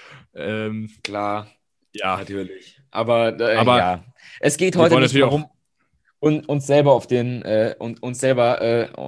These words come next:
Speaker 2: in die Schranken zu weisen, sondern es geht ja heute darum, sich über, äh, die Charts
Speaker 1: Pop
Speaker 2: lustig
Speaker 1: zu zerlegen,
Speaker 2: machen.
Speaker 1: so.
Speaker 2: Insofern,
Speaker 1: <laughs>
Speaker 2: insofern denke ich, dass es heute vertretbar ist. So, aber natürlich, ich, klar, ich stimme dir da auf jeden Fall zu und ich sehe das auch komplett ein, dass man da manchmal selber doch,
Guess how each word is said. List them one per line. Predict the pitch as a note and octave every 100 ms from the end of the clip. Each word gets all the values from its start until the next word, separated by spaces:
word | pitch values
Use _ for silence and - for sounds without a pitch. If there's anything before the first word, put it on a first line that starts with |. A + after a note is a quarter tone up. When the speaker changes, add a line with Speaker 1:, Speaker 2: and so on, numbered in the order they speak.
| -
Speaker 2:
in | A2
die | A2+
Schranken | - A#2 A2+
zu | A2
weisen, | G#2 G#2+
sondern | A2
es | -
geht | G#2+ A#2
ja | G#2 G#2
heute | G#2 G2+
darum, | F#2+ F#2+ G2 F#2+
sich | G2 F#2+
über, | F#2 F#2 F2 - F2+ F2 F2
äh, | _ _ _
die | F#2
Charts | F#2 F2
Speaker 1:
Pop | B2
Speaker 2:
lustig | F2+ G#2+
Speaker 1:
zu | A2+
zerlegen, | G2+ F#2+ F2+
Speaker 2:
machen. | F2
Speaker 1:
so. | - G2
Speaker 2:
Insofern, | F#2+ G2 F#2 F2+ _ _ -
Speaker 1:
<laughs> | - E3 - - - -
Speaker 2:
insofern | G2 - G#2+ G#2 G2+
denke | A2 -
ich, |
dass | - F#2
es | -
heute | G#2 F#2+
vertretbar | F#2 - G2 - E2
ist. | E2 -
So, | F3+ - - _ _ _ _
aber | A#2+ B2 C3 -
natürlich, | A#2 A2+ B2+ A#2+ A2+
ich, | G#2+
klar, | - A2 G#2+
ich |
stimme | - A2
dir | G#2
da | G2+
auf | - G2 -
jeden | G2 F#2
Fall | F#2 F2+
zu | - G2
und | E2+
ich | F2+
sehe | - F2+
das | F2+
auch | E2+ -
komplett | E2 E2+ F2+ -
ein, | F2+ E2
dass | E2+ E2+
man | F2 E2
da | E2+ E2+ - _ - - - _
manchmal | G2+ G2 G2 F#2
selber | F#2 F#2 F#2+
doch, | F#2 F2+ -